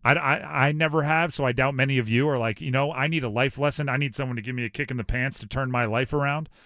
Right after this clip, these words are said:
Uh, I'm gonna go to the, the local sports radio host. Let's, let's see what he's got for me." But there is a lesson in, in if you do something right the first time, you won't have to do it again,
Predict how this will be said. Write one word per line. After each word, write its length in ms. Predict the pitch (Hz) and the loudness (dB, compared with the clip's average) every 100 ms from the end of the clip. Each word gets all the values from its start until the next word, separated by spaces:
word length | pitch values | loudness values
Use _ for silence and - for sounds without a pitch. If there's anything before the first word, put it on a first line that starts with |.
| _ | _
Uh, 360 | - 110 104 104 - | -4 -2 0 -4 -6
I'm 120 | 117 | -2
gonna 80 | 127 | 0
go 140 | 120 127 | 2 0
to 80 | |
the, 220 | 113 113 107 117 | 2 0 -2 -4
the 160 | 113 | -2
local 360 | 101 104 131 135 | 0 0 -2 -2
sports 360 | - 151 139 135 | -2 0 0 2
radio 320 | 127 143 156 | 2 2 2
host. 360 | 120 175 - - - | 2 0 -4 -10 -10
Let's, 340 | 131 120 - | -6 -2 0
let's 220 | - 120 | 0 0
see 140 | - 156 | 2 2
what 120 | 139 | 0
he's 140 | 123 | 0
got 260 | 110 123 131 | 0 0 0
for 200 | - 185 | 0 0
me." 180 | 208 214 _ _ _ _ - | 0 -4 _ _ _ _ -2
But 340 | 110 147 135 _ _ _ - | 4 4 2 _ _ _ -2
there 180 | 147 196 | 0 2
is 140 | 262 | 2
a 60 | 233 | 2
lesson 400 | 170 185 - 147 | 2 0 0 -2
in, 140 | 139 | -2
in 420 | - 147 135 127 - _ _ _ _ _ _ _ _ _ _ _ - | 0 2 2 -2 -6 _ _ _ _ _ _ _ _ _ _ _ 0
if 160 | 151 143 | 0 2
you 100 | 156 | 0
do 260 | 110 180 | 2 2
something 420 | 196 208 175 185 | 4 2 2 2
right 280 | 147 151 160 | 4 2 2
the 80 | 131 | -2
first 420 | - 135 135 - | -2 -2 -2 -2
time, 360 | - 143 139 135 | -2 0 0 0
you 80 | 107 | -2
won't 200 | 123 117 | 0 0
have 140 | 127 | -2
to 100 | 110 | -2
do 220 | 92 113 | 0 0
it 60 | 104 | 0
again, 420 | 87 101 120 135 | -2 -4 -4 -8